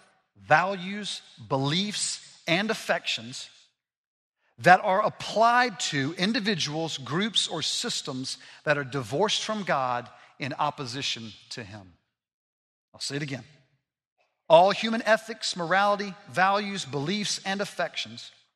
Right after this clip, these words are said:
that are applied to individuals, groups, or systems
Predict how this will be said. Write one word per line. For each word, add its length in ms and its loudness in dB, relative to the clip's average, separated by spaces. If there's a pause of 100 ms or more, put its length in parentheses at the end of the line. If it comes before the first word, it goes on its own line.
(480)
that 160 8
are 120 0
applied 760 0
to 180 -6
individuals, 880 -2 (300)
groups, 560 -2
or 180 -2
systems 840 -4